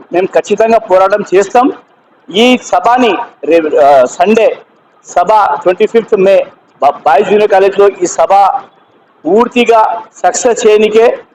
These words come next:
ప్రతి బీఆర్ఎస్ పార్టీ నాయకులు, కార్యకర్తలు కష్టపడి ఈ స్-, ఈ, ఈ మీటింగ్కి రావాలి. ఎందుకంటే మహబూబ్ నగర్లో మా సత్తా ఏందో చూపించుకోవాలి. ఈ మీటింగ్కి ముఖ్య అతిథిగా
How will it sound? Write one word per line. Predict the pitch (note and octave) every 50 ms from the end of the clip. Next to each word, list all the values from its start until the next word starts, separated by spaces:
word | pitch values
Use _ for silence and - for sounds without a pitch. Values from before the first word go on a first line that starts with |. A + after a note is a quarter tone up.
| _ _ -
ప్రతి | F#3+ G3+ G3 - - A3+ -
బీఆర్ఎస్ | C#3+ - F#3+ G#3+ A3+ A3+ A#3 A#3 A3 A3+ A3+ A3
పార్టీ | G3 G3+ G3+ G3+ G3+ G#3 G3
నాయకులు, | F3 F3 F3 F#3+ G#3 G#3+ G#3 - A3 A3+ A#3 A#3+ A#3 - _
కార్యకర్తలు | E3+ E3 F3+ G3+ A3 G#3 G#3+ A3 G#3+ - G#3+ G#3+ G#3+ G#3+ G#3+ G#3 - -
కష్టపడి | - E3 - - A3 G#3+ A3 G#3+ A3 A#3+
ఈ | A#3+ A3 G#3+
స్-, | - - - - F#3
ఈ, | G3 G3 F3+
ఈ | E3+ F3+ F#3 F3+
మీటింగ్కి | E3 F#3 G3 G#3 A3+ A3+ G#3+ - G#3+
రావాలి. | F3+ D#3 D#3 F3 G3 G#3 A3 A3 A3+ C4+ C4+ - - - _ _ _ _ _ _ _ _ _ - - - - - -
ఎందుకంటే | E3 G3+ A#3 A#3 A3+ A3+
మహబూబ్ | G#3+ D#3+ E3+ F#3+ G#3 B3+ B3+ A#3 A#3
నగర్లో | B3 A#3+ A#3 A#3+ A#3 A#3 A#3+ A#3+ B3 B3+ - - - - - -
మా | F#3 G3+
సత్తా | G3+ - - G3 - _ - B3+ A#3+ A#3+
ఏందో | A3+ A3+ A3+ A3+ A#3
చూపించుకోవాలి. | A3 - A3 G#3+ A3 A3+ A3 - - A3+ A3 A3 A3+ A#3+ - - - _ _ _ _ -
ఈ | E4 F#3
మీటింగ్కి | F#3 F3 F#3+ - - B3+ B3 A3+ A3+ B3 A#3
ముఖ్య | G#3+ G#3 G#3 - - A#3+
అతిథిగా | A#3+ A#3 - A#3+ A#3 A#3+ A3+ A#3+ A#3+ B3+ B3+ B3 A#3+ -